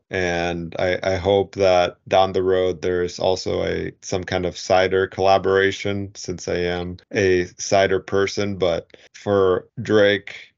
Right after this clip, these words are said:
and for Confluence, I will for sure give that a try next time, uh, next time I, I see it.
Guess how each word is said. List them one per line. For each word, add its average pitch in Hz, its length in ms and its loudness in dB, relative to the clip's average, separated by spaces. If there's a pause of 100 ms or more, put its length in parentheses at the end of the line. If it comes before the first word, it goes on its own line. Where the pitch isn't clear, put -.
and 98 200 -10
for 92 400 -2
Confluence, 87 680 -6
I 90 140 -4
will 85 320 -6
for - 200 -6
sure 92 320 0
give 87 220 -2
that 85 120 0
a 82 60 -2
try 85 480 -2 (160)
next 92 340 -8
time, 85 440 -2
uh, 82 260 -10 (260)
next 87 280 -8
time 85 240 -4
I, 85 260 -2
I 87 120 -2
see 87 300 -6
it. - 200 -6